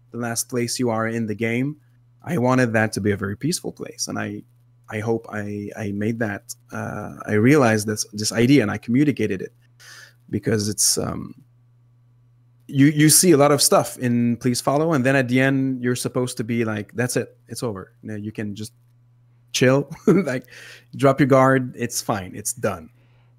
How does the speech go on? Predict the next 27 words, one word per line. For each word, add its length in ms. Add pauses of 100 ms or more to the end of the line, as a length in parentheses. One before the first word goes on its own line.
(120)
And 840
that's 280
the 80
kind 220
of, 300 (400)
and 160
you 80
need 180
to 100
build 240
up 120
to 60
that. 80
You 80
need 140
to 80
build 240
up 160
to, 220
like, 200
some 140
sort 180
of 100
tension, 380
and 160
then 160
eventually 640